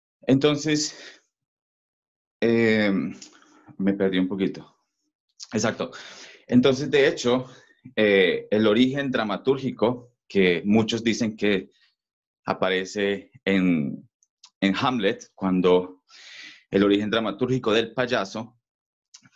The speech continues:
que de hecho cuando los excavadores, que ahí no les llamaban todavía payasos, excavan y están sacando al Jester, se dice que ellos están buscan-, des-,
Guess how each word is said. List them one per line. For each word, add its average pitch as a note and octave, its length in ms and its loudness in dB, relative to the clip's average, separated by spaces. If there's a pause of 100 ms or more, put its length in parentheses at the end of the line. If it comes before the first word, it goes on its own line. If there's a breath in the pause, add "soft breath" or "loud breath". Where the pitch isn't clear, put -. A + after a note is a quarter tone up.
que A2+ 120 2
de A2 140 4
hecho A2 240 -4
cuando A#2+ 300 2
los G#2 180 2
excavadores, A2 1080 0
que G2 100 -2
ahí F#2+ 100 0
no G2+ 100 -2
les A2+ 100 0
llamaban G2 360 0
todavía F#2+ 340 -4
payasos, G2 600 -4 (380 loud breath)
excavan A2 720 -2
y G2+ 240 2
están G2 240 -2
sacando A2 380 0
al G#2 80 -2
Jester, A#2 400 0
se A2 180 -2
dice A2 320 0
que A2+ 140 0
ellos G#2 160 -4
están G#2 440 -6
buscan-, B2 520 -4
des-, A#2 260 -4